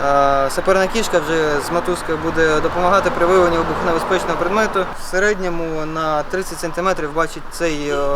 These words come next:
металошукач. Є металошукачі, е, навіть в нас в групі, котрі, е, бачать у землю та шукають саме чорні метали до шести метрів.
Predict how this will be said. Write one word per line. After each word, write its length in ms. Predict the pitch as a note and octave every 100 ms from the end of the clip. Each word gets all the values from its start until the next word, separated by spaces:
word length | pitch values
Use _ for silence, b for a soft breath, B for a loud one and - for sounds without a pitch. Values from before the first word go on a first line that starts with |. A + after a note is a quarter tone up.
| C#3+ C#3+ C#3 C3+
металошукач. 800 | D3 D#3+ D#3 D3+ F3 G#3 F3+ - D#3 D3+
Є 140 | G3+
металошукачі, 1200 | G3+ F#3 F3+ F#3 F3+ - F#3 F#3 - A#3 A#3+ A#3
е, 360 | F3+ D#3+ D3+ D3+
навіть 480 | D#3+ D#3+ D3+ C#3
в 140 | D3+ C#3
нас 300 | E3 D3+ -
в 60 |
групі, 520 | C#3 F3 G#3 F3+ D#3 C#3+
котрі, 500 | E3 D#3 D#3 D#3 D3+
е, 140 | D3 - B B B - C#3 C3+ C3 C3 B2 B2 B2 B2
бачать 400 | D#3 D3+ C#3 C#3
у 160 | C#3
землю 580 | C#3 F#3+ G3 F3 E3 D#3 B B -
та 100 | -
шукають 360 | D3 D3 D3+ C#3
саме 420 | D#3 C#3+ C3+ C3+ C3 C3 C#3 C#3 -
чорні 300 | D#3 C#3+ C#3
метали 640 | C#3+ D#3 F#3 F3 D#3+ C#3+ C#3
до 160 | E3+
шести 280 | E3 D3 -
метрів. 280 | C#3+ B2